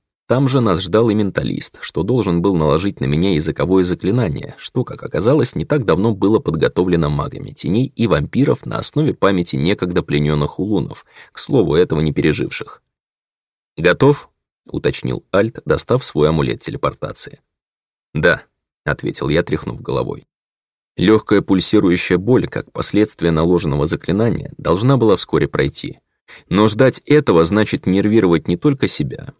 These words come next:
но всех, кто сейчас собрался в этом зале. Арка портала вспыхнула в полуметре от меня. Я сделал шаг вперёд, тут же ступив на каменную брусчатку мостовой, идущей вдоль канала.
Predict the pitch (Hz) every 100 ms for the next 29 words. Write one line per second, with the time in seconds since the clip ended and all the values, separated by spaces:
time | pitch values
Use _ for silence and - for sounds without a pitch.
0 | - 78 78 - 147 - - - - 220
1 | - 73 73 73 69 64 - 67 - -
2 | - _ _ _ _ _ _ _ _ _
3 | _ - 110 110 113 104 - 117 107 90
4 | - 117 - 98 95 - 107 101 98 101
5 | - 92 - 107 117 - - _ - 78
6 | 78 90 139 123 92 - 82 - 92 120
7 | 143 - _ 139 131 101 - - 107 -
8 | 76 - 87 78 65 71 78 - 101 -
9 | 64 - - 110 123 65 90 - - 82
10 | 67 - 55 - - -